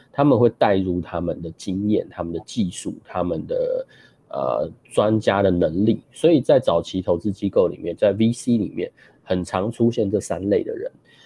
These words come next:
第一种是，呃，industrial expertise，也就是他是这个产业的专家。比方说，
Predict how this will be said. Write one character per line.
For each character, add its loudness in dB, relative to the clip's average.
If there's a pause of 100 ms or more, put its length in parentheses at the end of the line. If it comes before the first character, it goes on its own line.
(180)
第 6
一 8
种 4
是， 0
呃， -6
industrial 0
expertise， -2
也 -10
就 -6
是 -2
他 -2
是 -2
这 -2
个 0
产 -12
业 -2
的 -4
专 -4
家。 -2
比 -2
方 2
说， 4